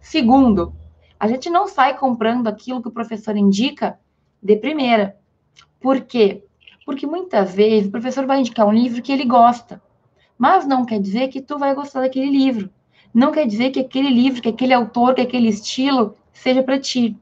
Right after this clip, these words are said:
Por que que eu te digo isso? Porque eu já fiz muito de comprar por,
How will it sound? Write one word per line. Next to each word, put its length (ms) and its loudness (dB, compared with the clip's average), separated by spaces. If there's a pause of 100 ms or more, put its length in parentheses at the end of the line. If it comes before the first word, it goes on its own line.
(420)
Por 120 -4
que 120 -6
que 80 -4
eu 80 2
te 100 2
digo 260 4
isso? 240 2
Porque 400 -4
eu 500 6
já 260 6
fiz 520 -2
muito 680 2 (260)
de 200 -2
comprar 840 0
por, 340 -2